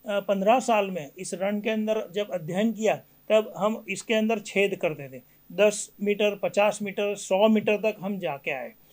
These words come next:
तब हमको जो परतें मिली, इससे हमको वहाँ कौन सा, कौन सा एनवायरनमेंट रहा था, इनकी पूरी हमको, अ, हिस्ट्री मिलती है। ये सब इलाका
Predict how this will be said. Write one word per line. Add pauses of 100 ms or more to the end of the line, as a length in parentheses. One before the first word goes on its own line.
(200)
तब
हमको
जो
परतें
मिली,
इससे
हमको (300)
वहाँ
कौन
सा,
कौन
सा (460)
एनवायरनमेंट
रहा
था, (340)
इनकी
पूरी (260)
हमको,
अ, (140)
हिस्ट्री
मिलती
है। (140)
ये
सब
इलाका